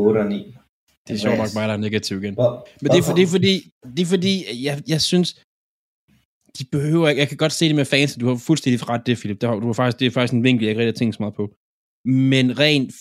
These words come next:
Speaker 2: footballmæssigt behøver de ikke at have en god, så de har alligevel ikke holdet til at gå langt, langt, synes jeg. De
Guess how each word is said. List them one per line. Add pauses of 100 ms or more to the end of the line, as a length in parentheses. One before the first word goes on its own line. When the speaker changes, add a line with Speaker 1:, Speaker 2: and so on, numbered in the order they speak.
Speaker 2:
footballmæssigt (1080)
behøver
de
ikke
at
have
en
god,
så
de
har
alligevel
ikke
holdet
til
at
gå
langt,
langt,
synes
jeg. (880)
De